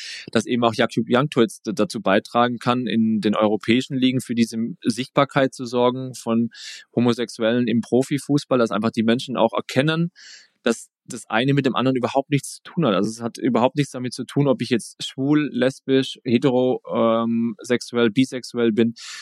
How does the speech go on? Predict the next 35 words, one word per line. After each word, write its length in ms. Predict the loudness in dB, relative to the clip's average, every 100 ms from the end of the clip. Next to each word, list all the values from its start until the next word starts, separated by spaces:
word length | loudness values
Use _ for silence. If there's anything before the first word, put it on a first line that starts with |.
| -8 0
ähm, 220 | 0 2
ob 180 | 0 0
ich 200 | 0 -2
gut 200 | 0 2
oder 160 | 2 0
schlecht 260 | -6 -10
Fußball 400 | -8 -8 0 0
spiele, 320 | 0 0 0 0
sondern 220 | 0 -2
es 100 | -2
geht 120 | -2
einfach 160 | 2 2
nur 120 | 2
darum, 380 | 2 2 0 0
dass 180 | -2
ich 200 | -6 -14 -4
einfach 220 | 0 2
ein 140 | 2 2
gewisses 320 | 2 0 -4
Talent 380 | -2 2 2 2
habe 320 | 2 2 0 -4 -18 -18 -2
und 140 | 0
die 40 | 0
Sexualität 600 | -4 -2 0 2 0 0
einfach 240 | 0 0
angeboren 540 | 0 2 2 2 0 -2
ist 200 | -10 -8
und 300 | 0 2 0 -2
da 160 | 0 0
kann 200 | 2 0
ich 120 | 2
einfach 160 | 2 0
nichts 160 | 0
dagegen 320 | -4 -2 0 0
tun. 300 | 2 2